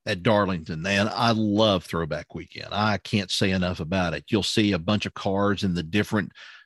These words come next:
uh, styles, the different looks of some of the, uh,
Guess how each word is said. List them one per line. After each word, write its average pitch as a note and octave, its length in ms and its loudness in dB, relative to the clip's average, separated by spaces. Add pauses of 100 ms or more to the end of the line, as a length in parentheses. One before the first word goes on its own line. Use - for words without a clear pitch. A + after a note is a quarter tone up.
uh, E2+ 320 -4
styles, G#2+ 760 2
the F#2+ 120 -4
different F2+ 380 -2
looks A2+ 540 2
of F2 200 -2
some A2 220 4
of G2 140 2
the, E2+ 280 0
uh, E2 140 -2